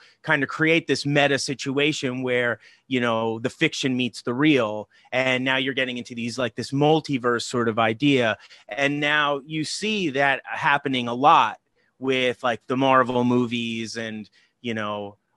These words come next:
uh, one of my favorite movies of all time that I just recently s-, I saw maybe a couple months ago, Everything Everywhere All at Once. Incredible movie like that, you know, so you're sh-, really starting to see that happen a lot.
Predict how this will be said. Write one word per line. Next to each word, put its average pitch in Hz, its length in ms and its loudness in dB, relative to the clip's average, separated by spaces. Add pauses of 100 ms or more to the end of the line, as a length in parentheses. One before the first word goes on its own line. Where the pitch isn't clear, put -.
uh, 123 120 2
one 156 160 6
of 175 40 4
my 151 100 4
favorite 135 280 2
movies 120 300 0
of 110 120 -4
all 113 120 2
time 110 260 -4
that 104 100 -4
I 101 60 -4
just 107 320 -6
recently 110 440 -8
s-, - 300 -14
I 113 80 -12
saw 107 340 -4
maybe 107 220 -6
a - 20 -8
couple 113 220 -12
months 107 260 -6
ago, 104 380 -6
Everything 113 380 -6
Everywhere 104 540 -6
All 101 160 -6
at 92 80 -16
Once. 107 540 -8 (360)
Incredible 123 500 0
movie 104 300 -10
like 113 240 -4
that, 151 200 0
you 175 100 -4
know, 156 60 -4
so 180 140 -4
you're 170 100 -4
sh-, 147 140 -8
really 226 340 -2
starting 180 360 0
to 139 60 -10
see 139 360 -6 (340)
that 139 220 2
happen 135 400 0
a 123 40 -6
lot. 131 380 2